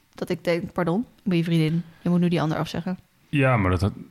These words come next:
Speaker 2: oké, dit klinkt misschien gemeen, maar dat hangt wel van het ding af.
Speaker 1: <laughs> Ja,
Speaker 2: Kijk,
Speaker 1: tuurlijk.
Speaker 2: als ik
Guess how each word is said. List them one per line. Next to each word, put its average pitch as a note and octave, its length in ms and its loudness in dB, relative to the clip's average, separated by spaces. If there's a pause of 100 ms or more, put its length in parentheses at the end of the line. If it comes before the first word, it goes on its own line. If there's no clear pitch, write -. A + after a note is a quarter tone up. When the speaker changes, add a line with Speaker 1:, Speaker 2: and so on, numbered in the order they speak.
(960)
Speaker 2:
oké, A#2+ 220 0
dit F#2 100 2
klinkt G#2 240 2
misschien G2+ 280 2
gemeen, G#2 220 2
maar F#2+ 140 4
dat F#2 80 2
hangt G2+ 160 2
wel G#2 180 0
van F#2+ 140 0
het F2 120 0
ding F#2+ 200 4
af. - 180 4
Speaker 1:
<laughs> D4 100 2 (120)
Ja, D#4+ 280 -4
Speaker 2:
Kijk, E3+ 140 0
Speaker 1:
tuurlijk. B2 220 4
Speaker 2:
als B2 100 4
ik B2+ 220 2